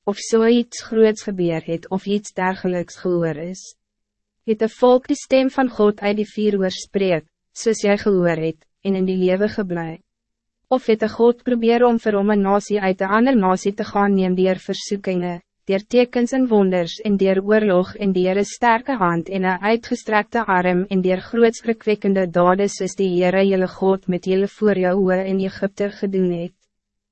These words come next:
Jyself het dit te sien gekry, dat jy kan weet dat die Heere God is,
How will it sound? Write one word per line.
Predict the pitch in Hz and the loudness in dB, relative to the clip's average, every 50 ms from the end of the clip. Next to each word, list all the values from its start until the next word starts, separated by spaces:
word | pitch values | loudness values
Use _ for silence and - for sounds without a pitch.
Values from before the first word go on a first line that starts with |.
| _ _ _ _ - | _ _ _ _ -4
Jyself | 226 226 - - 262 269 269 269 - | -4 -4 0 0 2 2 2 2 2
het | 269 254 | 0 0
dit | 233 214 220 | 0 0 0
te | - 247 | 0 -4
sien | 240 - - 233 233 226 | -4 -2 -2 -2 -2 -2
gekry, | - 226 220 - 196 190 185 175 175 175 175 _ _ _ _ _ _ _ | -2 -8 -8 -4 -4 -4 -4 -4 -6 -10 -14 _ _ _ _ _ _ _
dat | - 196 196 | -4 -4 0
jy | 214 208 | 0 -2
kan | 220 240 233 240 | 2 2 2 2
weet | 220 226 226 226 233 233 | 2 2 2 2 2 2
dat | 240 226 226 | 2 0 0
die | - 240 226 196 185 | 2 0 2 2 4
Heere | 185 190 208 226 | 2 4 2 0
God | 220 - - 180 175 170 - | 0 0 -2 -2 -2 -2 -4
is, | 165 160 165 165 - - - | -6 -4 -4 -6 -6 -12 -20